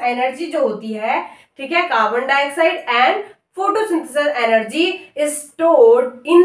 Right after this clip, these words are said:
the form of, in the form of chlorophyll containing organ, ठीक है। कहाँ पर रहती है आपकी जो स्ट-, energy store रहती है, कहाँ पर रहती है, chlorophyll containing organ, that is known as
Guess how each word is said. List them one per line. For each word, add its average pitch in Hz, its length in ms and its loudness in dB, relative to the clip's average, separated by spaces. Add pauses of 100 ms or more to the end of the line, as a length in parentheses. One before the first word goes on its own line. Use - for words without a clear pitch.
the 359 140 4 (140)
form 269 340 2
of, 269 140 4 (180)
in 294 140 -2
the 349 120 4
form 302 260 2
of 370 60 2 (100)
chlorophyll 294 440 0
containing 269 400 0 (100)
organ, 196 280 -2 (200)
ठीक - 140 -16
है। 349 100 -2 (340)
कहाँ 247 240 0
पर 320 160 0
रहती 311 160 -2
है 330 120 2
आपकी 339 320 -6
जो 311 180 -8
स्ट-, 285 160 -4
energy 254 300 -2
store 277 200 -4
रहती 269 160 -6
है, 294 60 -12
कहाँ 226 220 -4
पर 285 100 -4
रहती 302 260 0
है, 359 160 -2 (380)
chlorophyll 269 520 -2 (100)
containing 247 500 2 (120)
organ, 262 340 0 (380)
that 226 140 0 (100)
is 233 60 0 (120)
known 214 240 -4
as 349 200 0